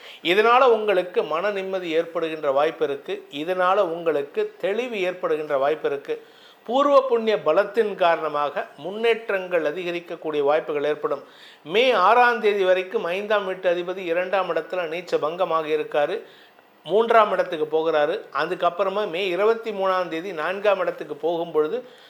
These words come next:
தொழில் விருத்தி ஏற்படுறதுக்கு வாய்ப்பு இருக்கு. உத்தியோக ரீதியாக உங்களுக்கு சில மாற்றங்கள் ஏற்படும்,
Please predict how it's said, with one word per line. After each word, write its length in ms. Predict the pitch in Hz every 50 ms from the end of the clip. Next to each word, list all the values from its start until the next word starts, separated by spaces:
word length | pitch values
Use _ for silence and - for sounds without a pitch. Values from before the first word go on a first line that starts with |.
| _ _
தொழில் 400 | - - 214 226 254 277 285 269
விருத்தி 480 | 208 175 190 202 196 196 202 220 202 180
ஏற்படுறதுக்கு 580 | 185 190 180 185 185 175 175 175 170 170 185 180
வாய்ப்பு 320 | 160 156 165 165 - 165
இருக்கு. 400 | 151 156 151 - 175 160 - -
உத்தியோக 420 | 147 165 165 175 220 220 214 202
ரீதியாக 540 | 190 180 190 185 165 170 170 165 160 165 208
உங்களுக்கு 540 | 202 160 156 160 170 151 147 143 - - -
சில 220 | - - 156 139
மாற்றங்கள் 540 | 127 135 147 180 180 - 202 185 175 165 147
ஏற்படும், 380 | 147 156 151 156 160 156 151